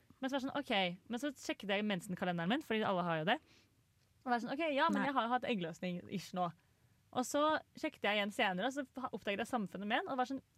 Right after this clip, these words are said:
Speaker 2: Wow.
Speaker 1: «Jeg har to forskjellige kroppstemperaturer basert på om jeg har mensen eller ikke.»
Speaker 2: Kan jeg komme med en fun fact som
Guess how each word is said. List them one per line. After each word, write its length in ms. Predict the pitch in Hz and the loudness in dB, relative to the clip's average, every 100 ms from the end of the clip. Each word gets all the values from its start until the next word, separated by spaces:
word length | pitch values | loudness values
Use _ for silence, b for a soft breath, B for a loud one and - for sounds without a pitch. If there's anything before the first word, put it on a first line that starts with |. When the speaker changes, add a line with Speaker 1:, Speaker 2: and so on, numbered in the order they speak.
| - | -4
Speaker 2:
Wow. 140 | 220 | -2
Speaker 1:
«Jeg 220 | 285 339 370 | 0 -2 0
har 200 | 349 311 330 | 4 4 2
to 140 | 254 | -4
forskjellige 380 | 226 262 220 202 | -6 -2 -2 -4
kroppstemperaturer 560 | 196 180 170 170 196 262 | -8 -6 -6 -2 0 0
basert 240 | 240 190 180 | 0 -2 -2
på 60 | |
om 60 | 190 | -2
jeg 40 | |
har 40 | 175 | -2
mensen 160 | 160 160 | -4 -6
eller 120 | - | -2
ikke.» 60 | 247 | 2
Speaker 2:
Kan 80 | 220 | 2
jeg 120 | 226 | 2
komme 240 | 262 226 185 | 4 4 4
med 120 | 185 | 2
en 100 | 196 | 2
fun 260 | - 196 175 | 0 -2 0
fact 260 | - 208 - | -2 -2 0
som 100 | 220 | 0